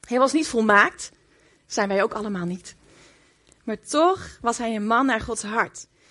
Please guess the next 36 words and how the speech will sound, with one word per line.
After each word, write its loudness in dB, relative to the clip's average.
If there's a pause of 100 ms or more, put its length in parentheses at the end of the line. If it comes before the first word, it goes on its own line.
(240)
En -6
David 2
was -2
ervan -6
doordrongen -4
in -4
zijn -6
koningschap -6
en -12
in -4
zijn 0
leven -2 (300)
dat -10
hij -6
zonder -4
God -8
zou -6
afdwalen. -4 (540)
Zou -6
dwalen 2
als 0
een -10
verdwaald, -6
een -10
hongerig, -4
vermoeid -4
schaap -4 (1300)
die, -2
eh, -6
op -8
zoek -6
was -4
naar -2
heerlijke -4
grazige -2
weiden. -4